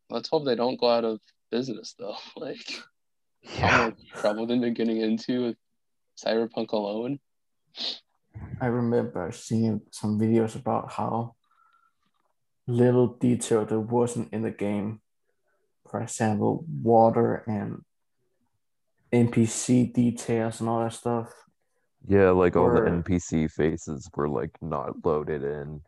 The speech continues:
Speaker 2: and they were
Speaker 3: Yeah,
Speaker 2: just
Speaker 3: and
Speaker 2: blurs. <laughs>
Speaker 3: <laughs> and how they wouldn't react to a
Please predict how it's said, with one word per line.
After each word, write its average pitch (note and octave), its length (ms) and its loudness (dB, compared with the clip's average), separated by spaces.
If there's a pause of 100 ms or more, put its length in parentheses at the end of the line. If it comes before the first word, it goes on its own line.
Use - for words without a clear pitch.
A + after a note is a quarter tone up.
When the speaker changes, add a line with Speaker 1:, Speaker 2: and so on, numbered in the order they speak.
(320)
Speaker 2:
and E2 100 -4
they E2+ 60 0
were F2 100 2
Speaker 3:
Yeah, - 80 0
Speaker 2:
just F#2+ 140 -2
Speaker 3:
and A#2 220 -2
Speaker 2:
blurs. A2 540 0 (260)
<laughs> - 220 -4 (180)
Speaker 3:
<laughs> - 160 -20
and A#2+ 140 0
how A#2 260 4
they A#2+ 220 6
wouldn't A#2+ 460 4
react A2+ 480 0
to B2 120 -2
a G#2+ 60 -2